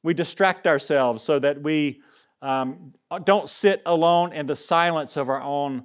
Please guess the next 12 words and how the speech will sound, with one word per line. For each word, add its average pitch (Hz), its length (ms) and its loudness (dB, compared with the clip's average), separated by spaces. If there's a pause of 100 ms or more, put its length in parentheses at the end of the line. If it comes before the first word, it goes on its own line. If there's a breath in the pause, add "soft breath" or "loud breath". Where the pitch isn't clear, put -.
hearts 135 680 0 (1080)
and 147 100 -6
allow 143 240 2
God 131 300 2
to 147 140 -6
expose 127 420 -2
our 117 80 -2
hearts 117 300 -4
to 101 160 -10
us, - 160 -20
right? 107 200 -4
We, 107 200 -10